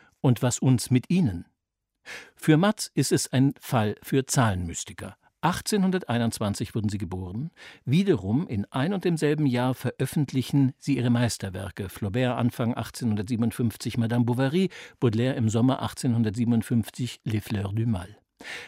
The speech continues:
Beide werden durch diese Bücher in legendären Prozessen wegen Unmoral angeklagt. Und ebenso gleichen sie sich im jeweiligen Finale Furioso.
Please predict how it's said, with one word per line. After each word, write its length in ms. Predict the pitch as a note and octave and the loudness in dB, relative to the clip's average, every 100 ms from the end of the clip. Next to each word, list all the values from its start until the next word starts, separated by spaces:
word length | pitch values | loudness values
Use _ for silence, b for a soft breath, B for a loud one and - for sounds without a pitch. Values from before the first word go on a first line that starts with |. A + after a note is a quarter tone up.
| B - | B -2
Beide 360 | D#3+ F#3 B2+ | 0 2 2
werden 360 | G#2 B2 B2 B2 | 2 4 4 2
durch 240 | A#2+ A2+ | 0 -4
diese 220 | - D#3 B2 | -2 -2 0
Bücher 360 | A2+ C3+ E3+ | 0 0 -2
in 140 | B2 G#2 | 0 0
legendären 560 | A2 A2 G#2+ C#3+ D3+ | 2 4 4 4 2
Prozessen 640 | C3 A2 - G#2+ C3 C3 | 0 -2 -2 -2 2 4
wegen 180 | A2+ A#2 | 4 2
Unmoral 500 | - B2 G2+ G2 A2+ | 4 4 4 0 -2
angeklagt. 680 | C#3+ G#2+ F#2+ - - - - - B B | -2 -4 -4 -12 -16 -16 -20 -16 B B
Und 200 | - C3+ - | 4 4 4
ebenso 540 | A3+ A3 C3 B2+ E3 B B | 2 4 4 4 2 B B
gleichen 440 | - C3 D#3+ - F#3 | -2 2 2 2 -2
sie 100 | F3+ | 0
sich 300 | F3+ G#3+ - | -2 -4 0
im 100 | G#2+ | 0
jeweiligen 520 | B2 D3+ C#3 B2+ A#2 | 0 -2 -2 0 -2
Finale 500 | - G2+ F#2+ G2+ G#2 | 0 0 0 0 -2
Furioso. 720 | - A#2 B2+ A#2+ A2+ G#2 G#2 | -2 0 4 4 4 2 -2